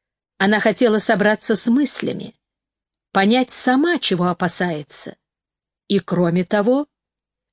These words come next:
выразить это как можно мягче и тактичнее. «Тара», продолжила она,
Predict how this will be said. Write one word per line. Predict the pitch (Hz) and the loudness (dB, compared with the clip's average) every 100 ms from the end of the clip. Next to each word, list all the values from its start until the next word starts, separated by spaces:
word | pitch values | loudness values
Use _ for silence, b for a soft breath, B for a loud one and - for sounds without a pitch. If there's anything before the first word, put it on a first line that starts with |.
| - | -6
выразить | 170 160 311 320 285 254 - | 0 4 4 4 2 0 0
это | 294 247 | 0 0
как | - 202 - | 0 -2 0
можно | 254 247 214 | 0 2 2
мягче | 196 196 262 - - 262 | 2 2 0 -4 -2 -2
и | |
тактичнее. | 269 262 - 320 320 - 170 - - _ _ _ _ _ _ _ _ _ _ - | -2 -6 -2 0 0 -4 -8 -12 -16 _ _ _ _ _ _ _ _ _ _ -4
«Тара», | 254 302 190 170 - _ _ _ _ _ _ _ _ - | 0 0 -2 -6 -12 _ _ _ _ _ _ _ _ -2
продолжила | 175 170 175 165 175 170 | 0 2 -2 -2 -2 -4
она, | 170 165 | -4 -8